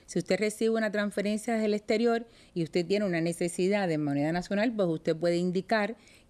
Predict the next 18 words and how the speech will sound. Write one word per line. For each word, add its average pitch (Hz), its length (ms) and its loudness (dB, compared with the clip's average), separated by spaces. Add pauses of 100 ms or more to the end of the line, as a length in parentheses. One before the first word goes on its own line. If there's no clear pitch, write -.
que 214 220 0
se 233 160 -2
lo 202 120 2
acrediten 214 580 0
a 185 140 -2
su 175 220 -2
cuenta 240 600 0
en 160 140 -2
moneda 151 340 0
nacional. 120 460 -6 (1080)
Usted 220 360 2
también 247 440 2
puede 220 220 2
hacerlo 247 320 0
a 226 60 0
través 190 460 0
de, 190 340 -2 (260)
mm, 202 140 -2